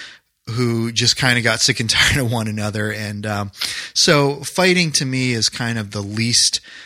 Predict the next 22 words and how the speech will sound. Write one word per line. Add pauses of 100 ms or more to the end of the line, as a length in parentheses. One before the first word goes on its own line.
(220)
uh,
and,
and
really
it's, (100)
it,
it's
kinda
that
type
of
thing.
You
know,
they,
they
get
caught
doing
it
once.
They're,